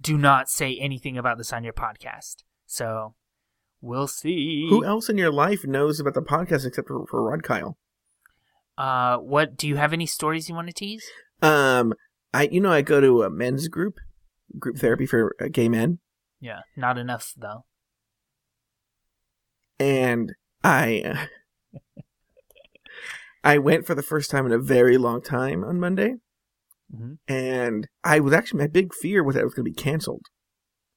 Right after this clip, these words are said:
Speaker 2: But when I went there, one of the guys that I know from the group was in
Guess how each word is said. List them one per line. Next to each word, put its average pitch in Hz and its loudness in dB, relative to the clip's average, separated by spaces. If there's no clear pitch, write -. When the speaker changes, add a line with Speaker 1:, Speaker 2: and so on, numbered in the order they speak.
Speaker 2:
But 143 -2
when 131 2
I 127 4
went 185 4
there, 120 6
one 131 0
of 160 -2
the 175 0
guys 147 2
that 143 2
I 127 -2
know 127 -2
from 127 -2
the 120 0
group 135 -4
was 135 -4
in 143 -2